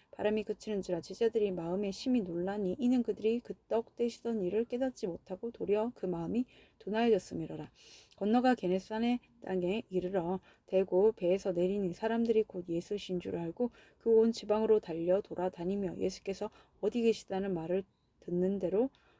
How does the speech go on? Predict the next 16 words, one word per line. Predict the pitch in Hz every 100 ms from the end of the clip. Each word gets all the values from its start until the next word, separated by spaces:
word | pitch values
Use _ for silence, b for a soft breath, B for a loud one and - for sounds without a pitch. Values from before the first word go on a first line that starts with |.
| b
병든 | - 180 185 180 220 233 226
자를 | 185 175 214
침상째로 | - 233 233 240 - 202 196
메고 | 170 190
나오니, | 180 165 - - 185 254
아무데나 | 214 226 214 196 240 - B B B -
예수께서 | 190 - 208 208
들어가시는 | 208 175 175 185 202 202
지방이나 | - 180 180 185 196
도시나 | 170 - 196 180 b b b -
마을에서 | 185 185 180 - 226
병자를 | - 175 170 185 196
시장에 | 220 226 240 233 233
두고 | - 190 185 170 b b -
예수께 | 202 - - 214
그의 | - 208